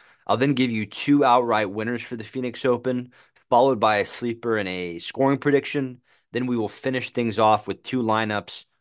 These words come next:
a first round leader, and a best bet. So let's get rolling on the preview for the Phoenix Open. Okay, let's get rolling on these favorites. Once again, Viktor Hovland and Xander Schauffele have withdrawn.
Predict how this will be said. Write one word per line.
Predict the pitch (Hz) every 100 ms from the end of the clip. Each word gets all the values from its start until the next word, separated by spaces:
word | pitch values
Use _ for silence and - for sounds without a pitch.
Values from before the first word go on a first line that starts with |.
| -
a | 113
first | 127 113 104
round | 104 107
leader, | 104 104 98 104
and | 113 110
a | 98
best | - 123 123 - 98
bet. | 135 127 90 - _ _ _
So | -
let's | 113 110
get | 120
rolling | 110 110 107
on | 101
the |
preview | 90 110 107 95 92 90 _ _ _
for | 110
the | 95
Phoenix | - 92 90
Open. | 85 80 71 - - - - - - - - - - - - - - - - - - - - - - - -
Okay, | 170 160
let's | 156 -
get | 196
rolling | 120 135 156 147 139
on | 120 127 131 127 120
these | 113 107 98
favorites. | - - 127 117 101 98
Once | 120 123 110
again, | 101 117 107
Viktor | 95 120 - 104
Hovland | 120 117 107 117
and | 107 95
Xander | 110 120 110 101
Schauffele | - 113 107 107 101 107
have | 95 98
withdrawn. | 95 101 - 98 92 104 120 113 95 95 95